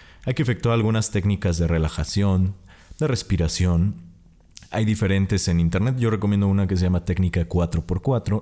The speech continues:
La pueden buscar así, técnica cuatro por cuatro de respiración. La pueden aprender de manera muy rápida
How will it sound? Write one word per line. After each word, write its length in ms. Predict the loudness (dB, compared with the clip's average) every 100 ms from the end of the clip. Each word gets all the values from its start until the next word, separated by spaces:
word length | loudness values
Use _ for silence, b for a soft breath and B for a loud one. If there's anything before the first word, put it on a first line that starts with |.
| -2
La 100 | -2
pueden 160 | 0
buscar 220 | -2 0 -2
así, 180 | -2
técnica 440 | -2 -2 -2 -2 -2
cuatro 260 | -2 -2
por 140 | -4 -2
cuatro 260 | -2 0
de 80 | 0
respiración. 640 | 0 -2 -2 -2 -2 -4 -6 B B B B
La 140 | -2
pueden 200 | 0 0
aprender 380 | 0 0 2 2
de 60 | 2
manera 260 | 2 2 2
muy 160 | 2
rápida 500 | 0 0 0 0 -2